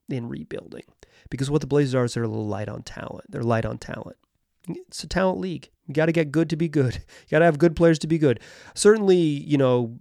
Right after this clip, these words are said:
good coaches lift up mediocre rosters, but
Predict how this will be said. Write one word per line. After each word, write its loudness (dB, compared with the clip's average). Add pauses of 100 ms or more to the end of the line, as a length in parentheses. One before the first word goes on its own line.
(280)
good 4
coaches 2
lift 2
up 0
mediocre 0
rosters, -2
but 0